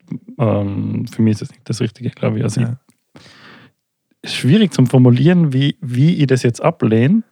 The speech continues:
Speaker 1: weil,
Speaker 2: Ja.
Speaker 1: ähm, ich wollte jetzt grad sagen, ich brauch das nicht, aber ich bin mir dann mal sicher, ob das die richtige Wortwahl ist. Aber ich sag mal, es ist nix für mich im Moment.
Speaker 2: Ja.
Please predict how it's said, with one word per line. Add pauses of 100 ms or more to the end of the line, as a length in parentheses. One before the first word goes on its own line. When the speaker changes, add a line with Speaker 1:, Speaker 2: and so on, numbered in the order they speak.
(120)
Speaker 1:
weil, (100)
Speaker 2:
Ja.
Speaker 1:
ähm,
ich
wollte
jetzt
grad
sagen,
ich
brauch
das
nicht, (340)
aber (160)
ich (200)
bin
mir
dann
mal
sicher,
ob
das
die
richtige
Wortwahl
ist.
Aber (400)
ich
sag
mal,
es
ist
nix
für
mich
im
Moment.
Speaker 2:
Ja.